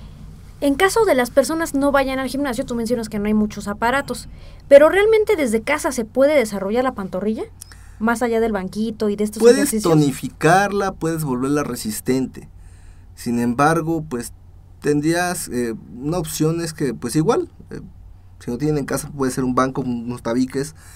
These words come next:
Speaker 2: Ahí se suben, hacen, eh, los movimientos de flexión y extensión de pantorrilla, y otra persona por arriba puede ejercer peso en los hombros,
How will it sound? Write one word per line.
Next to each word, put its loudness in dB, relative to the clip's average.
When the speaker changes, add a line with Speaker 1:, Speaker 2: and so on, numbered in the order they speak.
Speaker 2:
Ahí 2
se -2
suben, 0
hacen, -4
eh, -4
los -2
movimientos -4
de -4
flexión -2
y 0
extensión -4
de -2
pantorrilla, -2
y 2
otra 0
persona -2
por 0
arriba 0
puede -2
ejercer -8
peso -8
en -6
los -8
hombros, -6